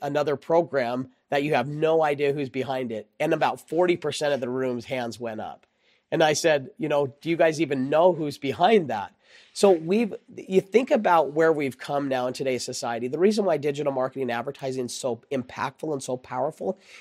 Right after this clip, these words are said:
and that businesses have to pay attention, is because you look at where we are with reviews.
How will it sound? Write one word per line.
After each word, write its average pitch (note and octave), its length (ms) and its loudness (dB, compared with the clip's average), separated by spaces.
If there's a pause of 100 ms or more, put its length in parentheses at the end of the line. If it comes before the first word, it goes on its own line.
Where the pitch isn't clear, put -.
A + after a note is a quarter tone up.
and D#3+ 100 0
that B2+ 180 -2
businesses F#3+ 480 2
have - 240 -10
to - 80 -8
pay C#3+ 200 -6
attention, C#3+ 520 -4 (420)
is D#3 160 0
because D3 520 0
you D3+ 200 -2
look F3+ 160 2
at G#3 120 -2
where D#3 180 2
we D3 160 0
are C#3 120 4
with C3+ 200 -2
reviews. A#2 560 -4